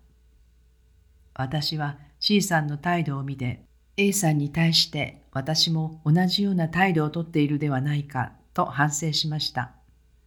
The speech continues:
Aさんが変わって向上することはないと思い込み、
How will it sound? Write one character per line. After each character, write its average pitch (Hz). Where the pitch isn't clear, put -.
A 202
さ 151
ん 139
が 139
変 151
わ 170
っ 175
て 175
向 175
上 185
す 180
る 175
こ 175
と 160
は 151
な 175
い 185
と 156
思 147
い 160
込 160
み、 147